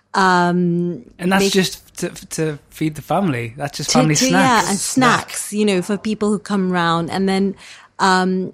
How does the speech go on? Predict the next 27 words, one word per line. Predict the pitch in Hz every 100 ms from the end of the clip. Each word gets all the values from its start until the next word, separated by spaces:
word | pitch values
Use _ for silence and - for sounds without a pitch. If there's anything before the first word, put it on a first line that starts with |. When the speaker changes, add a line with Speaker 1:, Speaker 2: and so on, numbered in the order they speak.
| -
Speaker 1:
and | 202
then | 202 196 196 190
I | -
remember | 196 190 196 202 208 202 185 180
particularly, | - - - - 247 - 208 175 160 143 151 -
I | -
have | 202 208
a |
very | 190 208 208 208
visual | 170 185 165 160 139 139
memory | 156 151 147 123 - 175 -
'cause | 185
it | 196
was, | 190 185 -
everything | - 220 240 240
was | 202 190
so | 175 165
alive, | 170 175 160 143 143 165
you |
know, | 165 170
so | - 185 -
everything | - 185 208 208 180
was | 165
electric. | 165 - - - - - - - - _ _ -
Um, | 185 190 190 -
I | 208
remember | 208 214 214 214 202 190 190 180